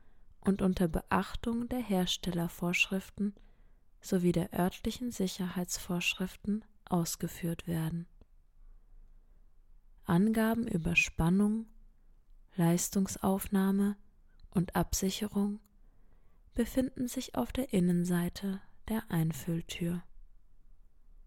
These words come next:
Der Anschluss darf nur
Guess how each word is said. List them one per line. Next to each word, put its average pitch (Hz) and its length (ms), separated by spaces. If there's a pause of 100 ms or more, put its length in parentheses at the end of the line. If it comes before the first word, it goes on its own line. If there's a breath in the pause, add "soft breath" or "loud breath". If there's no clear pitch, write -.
(840)
Der 180 160
Anschluss 220 880
darf 185 260
nur 196 380